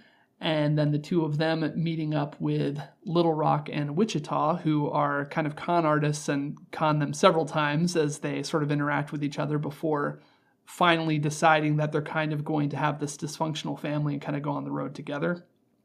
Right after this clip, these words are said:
The movie's really, I mean, they're going to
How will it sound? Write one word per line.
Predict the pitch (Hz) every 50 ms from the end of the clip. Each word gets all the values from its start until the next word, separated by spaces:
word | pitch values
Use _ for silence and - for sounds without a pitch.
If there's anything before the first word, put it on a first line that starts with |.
| _ _ -
The | -
movie's | 180 196 269 294 285 240 - 214
really, | 220 208 196 185 180 170 156 156 - - - _ _ _
I | - 175
mean, | 185 196 202
they're | 214
going | 208 233 247 240 240 220 220
to | 214 190 180 180 175